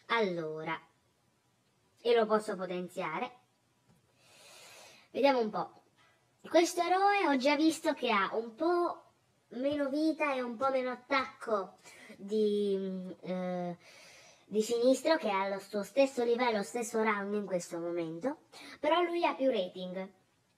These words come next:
Già. Poi lui ha anche sinergia con sinistro, che lo, con lui sinergi-, cioè, la sinergia con sinistro lo rende più forte, quindi ottimo. Però me lo evolvo direttamente, tanto di oro ne ho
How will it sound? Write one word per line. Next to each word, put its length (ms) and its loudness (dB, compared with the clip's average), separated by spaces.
Già. 220 -6
Poi 160 8
lui 160 6
ha 100 6
anche 500 -4
sinergia 600 0
con 180 -2
sinistro, 480 -6
che 140 -8
lo, 180 -6
con 400 -6
lui 180 -2
sinergi-, 580 -10
cioè, 220 -8
la 140 0
sinergia 460 0
con 160 -6
sinistro 420 -2
lo 100 0
rende 280 -4
più 140 -6
forte, 440 -6
quindi 300 -6
ottimo. 520 -6
Però 240 2
me 100 4
lo 80 4
evolvo 540 0
direttamente, 800 -4
tanto 260 -6
di 140 -2
oro 240 0
ne 240 -2
ho 140 2